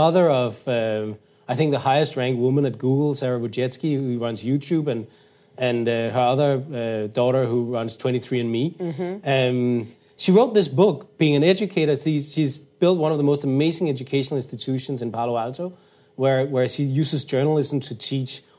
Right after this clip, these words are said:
Speaker 1: all the things that tie things together. And basically what, what her, what, what her hypothesis is, that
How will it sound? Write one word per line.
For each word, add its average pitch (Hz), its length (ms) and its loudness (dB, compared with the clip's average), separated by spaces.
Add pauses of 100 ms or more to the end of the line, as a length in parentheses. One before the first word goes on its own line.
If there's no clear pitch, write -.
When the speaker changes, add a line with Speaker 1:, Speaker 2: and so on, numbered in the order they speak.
Speaker 1:
all 170 180 4
the 185 140 0
things 147 280 0
that 127 140 -4
tie 123 220 -2
things 131 240 -2
together. 117 420 -4 (640)
And 185 240 4
basically 214 480 0
what, 156 300 0
what 147 200 0
her, 135 260 2
what, 147 320 -2
what 139 160 -2
her 160 240 0
hypothesis 131 680 -4
is, 294 200 -4
that - 200 -4